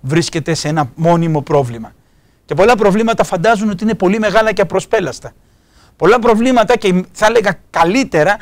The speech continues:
ότι για κάθε έναν άνθρωπο από εμάς το πρόβλημά του, η ασθένειά του, η, αυτό το οποίο απασχολεί στην καρδιά του, ακόμα και η πτώση του, αν μου επιτρέπετε να πω,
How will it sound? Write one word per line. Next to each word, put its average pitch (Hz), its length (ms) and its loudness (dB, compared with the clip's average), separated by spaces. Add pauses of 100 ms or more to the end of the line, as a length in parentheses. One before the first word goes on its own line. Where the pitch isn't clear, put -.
(120)
ότι 156 220 -4
για 143 160 2
κάθε 254 320 0
έναν 196 220 0
άνθρωπο 175 460 0
από 143 200 -2
εμάς 175 240 2 (220)
το 139 100 -4
πρόβλημά 208 640 2
του, 202 200 -6 (160)
η 135 100 -10
ασθένειά 202 720 2
του, 214 200 -2 (280)
η, 170 260 0 (160)
αυτό 247 280 -2
το 254 120 2
οποίο 247 160 2
απασχολεί 202 580 0
στην 233 160 -4
καρδιά 202 460 2
του, 247 240 -10 (340)
ακόμα 294 400 0
και - 120 -4
η 233 120 0
πτώση 294 520 0
του, 170 120 2
αν 170 100 2
μου 175 60 0
επιτρέπετε 160 560 0
να 135 140 -4
πω, 196 280 0